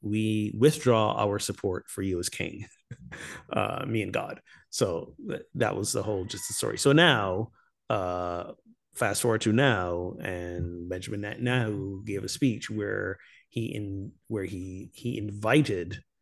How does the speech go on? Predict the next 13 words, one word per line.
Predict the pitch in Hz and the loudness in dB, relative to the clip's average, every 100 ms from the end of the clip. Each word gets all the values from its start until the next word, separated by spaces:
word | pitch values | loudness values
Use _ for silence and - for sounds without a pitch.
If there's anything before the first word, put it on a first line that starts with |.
| _ _ | _ _
his, | 101 82 85 - - - | -8 -6 -4 -4 -6 -8
his | - 101 98 92 - | -10 -8 -8 -8 -10
Tories | - 110 95 90 - | -2 0 0 -4 -6
and | 90 | -6
his | 85 | -8
troops, | - 143 85 - - | 0 0 0 -4 -10
'cause | - 101 | -6 -6
he | - | -6
says, | 95 113 101 98 - - | -2 0 0 -2 -6 -4
uh, | 101 92 90 87 90 - _ _ _ _ - | -4 -2 -4 -4 -6 -10 _ _ _ _ -8
um, | 98 85 85 85 85 87 _ _ - - _ - | -6 -6 -6 -8 -10 -12 _ _ -20 -20 _ -4
he | 117 | -2
invited | 110 107 127 127 117 117 - | -2 2 4 6 4 2 -6